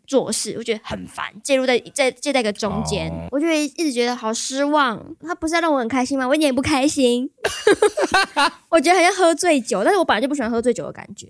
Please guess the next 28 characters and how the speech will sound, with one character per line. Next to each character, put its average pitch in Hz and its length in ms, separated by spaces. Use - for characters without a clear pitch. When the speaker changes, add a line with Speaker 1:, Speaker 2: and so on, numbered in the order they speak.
Speaker 2:
哦。 55 680
Speaker 1:
对， 220 220
但 277 140
是 294 80
后 320 180
来 196 220
我 185 40
们 180 160
回 190 140
饭 226 160
店 220 100
之 208 60
后， 214 60
因 247 100
为 240 100
我 220 80
们 226 160
第 240 180
一 254 60
天 247 200
其 220 140
实 185 80
除 202 160
了 196 80
买 180 260
烟 208 320
以 156 80
外， 180 260